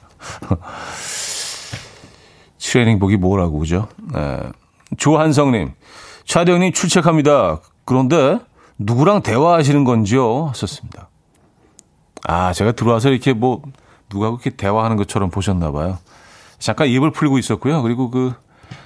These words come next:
박명수 씨 그 프로그램 그 광고하는 그 스팟이 나오잖아요. 그래서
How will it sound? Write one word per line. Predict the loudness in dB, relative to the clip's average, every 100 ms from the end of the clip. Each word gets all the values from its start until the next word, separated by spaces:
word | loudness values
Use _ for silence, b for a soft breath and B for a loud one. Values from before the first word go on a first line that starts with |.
| B
박명수 | -2 2 2 2 0
씨 | 0 0 0
그 | 2 0
프로그램 | 0 -2 0 2 2 0
그 | 0
광고하는 | 0 0 2 2 2 0 -2
그 | -4
스팟이 | -8 -4 -2 0
나오잖아요. | 0 0 -2 -2 -2
그래서 | -2 -2 -4